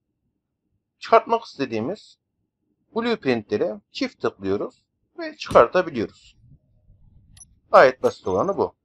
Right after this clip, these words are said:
Şimdi asıl merak edilen projektörlerden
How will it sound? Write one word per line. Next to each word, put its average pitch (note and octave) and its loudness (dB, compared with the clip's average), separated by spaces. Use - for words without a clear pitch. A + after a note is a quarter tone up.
Şimdi A3+ -4
asıl A#3+ -2
merak C#3+ 4
edilen A#2+ -2
projektörlerden E3+ 0